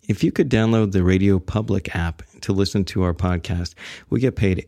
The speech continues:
every time you listen to an episode. Thanks for listening, and remember,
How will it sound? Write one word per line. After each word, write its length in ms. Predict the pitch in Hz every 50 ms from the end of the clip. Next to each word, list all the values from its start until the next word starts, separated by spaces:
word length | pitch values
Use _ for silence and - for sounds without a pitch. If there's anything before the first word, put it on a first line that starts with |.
| -
every 180 | - 98 101 104
time 300 | 98 - - 92 90 92
you 100 | 87 87
listen 300 | 85 87 85 - - 92
to 160 | - - 95
an 100 | 90 87
episode. 500 | 82 82 - - - - - - - - - _ _ _ _ _ _ _ _ _ _ _ _ _ - - - - - _ -
Thanks 220 | - 110 110 -
for 160 | - - 160
listening, 420 | 127 110 92 - - 95 92 107 - _ _ _ _ _ _ _ _ _ _ -
and 120 | - 101 101
remember, 420 | 98 98 95 90 80 78 71 71